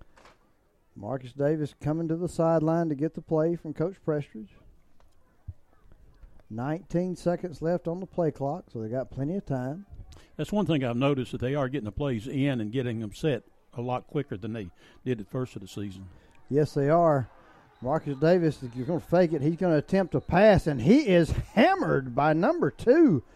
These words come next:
Speaker 1: for the Sachs Wildcats. And Demarcus Davis looks like he is shaking up just a little bit,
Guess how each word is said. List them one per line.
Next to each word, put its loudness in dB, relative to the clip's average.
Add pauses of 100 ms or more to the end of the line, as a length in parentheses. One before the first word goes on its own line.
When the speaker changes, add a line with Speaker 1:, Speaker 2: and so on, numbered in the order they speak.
(320)
Speaker 1:
for 4
the 0
Sachs 0
Wildcats. 2 (360)
And -6
Demarcus 0
Davis 6
looks -4
like 0
he 0
is 2
shaking 0
up 2
just -6
a -6
little 2
bit, 4